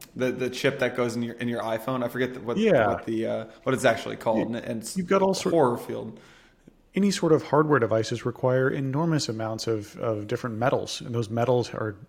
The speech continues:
Speaker 2: dug in these huge, huge mining operations that are very hazardous to the environment.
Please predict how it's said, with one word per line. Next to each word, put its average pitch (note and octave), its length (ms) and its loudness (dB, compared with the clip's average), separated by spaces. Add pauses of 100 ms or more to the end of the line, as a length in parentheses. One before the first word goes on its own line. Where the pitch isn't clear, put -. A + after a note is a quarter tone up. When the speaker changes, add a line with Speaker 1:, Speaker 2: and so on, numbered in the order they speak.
(100)
Speaker 2:
dug A2+ 260 2
in A2+ 100 -4
these G#2 200 -6
huge, C3 580 0
huge A#2 340 -4
mining A2 480 -4
operations G#2+ 680 -4
that G2+ 100 -2
are - 180 -4 (440)
very D#3+ 220 4
hazardous A#2+ 460 0
to - 100 -16
the A2+ 100 -8
environment. F#2 600 -4